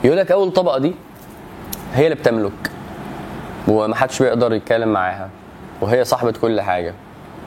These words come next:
لا، ده هو مثلًا لو، لو قتل واحد ما بيتحاكمش، آه، مفيش حاجة اسمها إنه بيغلط، دول أصلًا آلهة على الأرض. طب، طب كارثة، مين اللي خلاك كده؟ فين دليلك؟ مين اللي عمل ده أصلًا؟ تخيل بقى واحد معاه، معايا اتولد وفي طبقة الخدم.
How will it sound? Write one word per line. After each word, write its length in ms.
لا، 200
ده 100
هو 120
مثلًا 320
لو، 240
لو 180
قتل 280
واحد 260
ما 80
بيتحاكمش، 680
آه، 100
مفيش 240
حاجة 180
اسمها 200
إنه 120
بيغلط، 340
دول 220
أصلًا 420
آلهة 200
على 180
الأرض. 280
طب، 160
طب 160
كارثة، 360
مين 140
اللي 120
خلاك 300
كده؟ 280
فين 180
دليلك؟ 400
مين 200
اللي 140
عمل 280
ده 120
أصلًا؟ 260
تخيل 300
بقى 120
واحد 180
معاه، 180
معايا 240
اتولد 400
وفي 160
طبقة 300
الخدم. 540